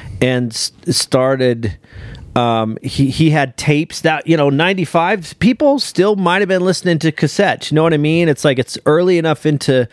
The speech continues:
C D days and digi-, digital days that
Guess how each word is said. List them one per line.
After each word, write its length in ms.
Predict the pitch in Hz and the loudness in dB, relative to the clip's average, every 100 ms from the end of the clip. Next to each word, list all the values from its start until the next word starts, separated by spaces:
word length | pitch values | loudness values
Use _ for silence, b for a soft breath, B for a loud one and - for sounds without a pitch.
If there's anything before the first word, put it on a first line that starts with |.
| B B B B | B B B B
C 300 | - - 151 | -2 0 0
D 240 | 131 156 160 | 2 0 2
days 460 | 147 147 151 135 | 2 2 2 0
and 160 | 127 110 | -2 0
digi-, 520 | 135 131 135 120 113 | 0 0 -4 -4 -2
digital 380 | 139 151 143 127 | 0 2 0 0
days 520 | 117 123 120 113 110 | 2 2 2 -2 0
that 280 | 120 113 | 0 0